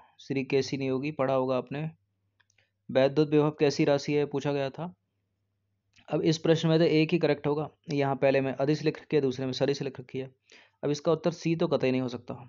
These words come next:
ठीक है, और डी भी नहीं होगा, क्योंकि एक तो होगी, तो वैद्युत विभव एक अदिश राशि है, अदिश, तो ए हो जाएगा इसका आंसर।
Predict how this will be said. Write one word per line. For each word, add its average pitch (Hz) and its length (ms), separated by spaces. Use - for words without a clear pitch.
ठीक 143 160
है, 160 140
और 139 500
डी 139 240
भी 151 100
नहीं 156 160
होगा, 139 180
क्योंकि 143 320
एक 143 180
तो 151 80
होगी, 151 300
तो 135 80
वैद्युत 135 380
विभव 139 280
एक 160 260
अदिश 143 300
राशि 123 240
है, 131 80
अदिश, 123 440
तो - 80
ए 139 140
हो 139 140
जाएगा 131 220
इसका 135 180
आंसर। 127 300